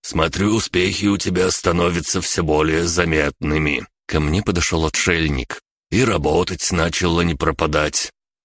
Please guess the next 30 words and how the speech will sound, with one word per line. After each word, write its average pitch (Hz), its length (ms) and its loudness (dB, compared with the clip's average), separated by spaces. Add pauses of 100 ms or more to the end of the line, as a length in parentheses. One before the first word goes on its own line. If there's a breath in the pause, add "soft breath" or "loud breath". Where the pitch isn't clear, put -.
(160)
«Пожалуй, 101 460 0
я 87 160 2
еще 90 300 2
разок 82 420 0
пропаду 76 440 0
кое-где», 73 600 -2 (180)
отозвался 78 680 -2
я. 64 260 -2 (240)
«Надо 71 300 0
найти 82 360 0
щекотуна 82 640 0
для 73 200 -2
Торна». 69 600 -2 (460)
«А 82 160 0
кроме 87 360 2
тебя 76 280 0
это 69 300 0
некому 98 400 0
сделать?» 76 540 -2 (460)
«Едва 90 560 2
ли», 82 220 0 (160)
я 90 180 0
пожал 80 360 0
плечами. 73 680 -4 (340)
«А 69 180 0
кому? 82 420 0 (220)
Филида 95 380 0
пойдет 80 380 0
со - 160 -2
мной. 71 440 0